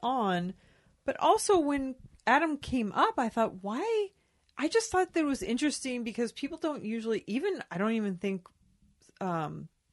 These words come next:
Bald Brian was as open about answering sort of questions like she was.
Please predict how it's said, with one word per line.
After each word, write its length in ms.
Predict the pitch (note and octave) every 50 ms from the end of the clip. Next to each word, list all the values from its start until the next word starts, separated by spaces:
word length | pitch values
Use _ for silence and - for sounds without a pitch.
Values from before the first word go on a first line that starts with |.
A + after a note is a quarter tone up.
| _ -
Bald 240 | A3+ A#3 B3 G#3+
Brian 480 | - A3 A3 B3 E4 F#4 D#4+ G#3+ E3+ -
was 280 | - F#3 F#3+ F3+ F3 -
as 280 | - - F#3 F3+ E3+ - -
open 500 | - F#3+ G3 F#3+ - F#3 F3 E3+ E3 D#3+ _ _ _ _ _ _ _ _ _ _ _ _ _ _ _ _ _ _ _ _ -
about 340 | G#3 F3 G3+ F#3 - -
answering 760 | - G3 G#3 G#3+ G#3 - - G#3+ G#3 G3+ F#3+ F#3 F3+ F3+ F3+ F3 _ _ _ _ _ _ _ _ _ -
sort 360 | - - - C4 B3 A#3+ G#3
of 140 | G3 F3 -
questions 580 | - - F3 E3+ E3+ - F#3+ F3+ F3+ F3 -
like 200 | F3+ F3 D#3 - -
she 300 | - - - D#4 D#4 D4+
was. 480 | A3+ F3+ E3 C#3+ - - - E3 -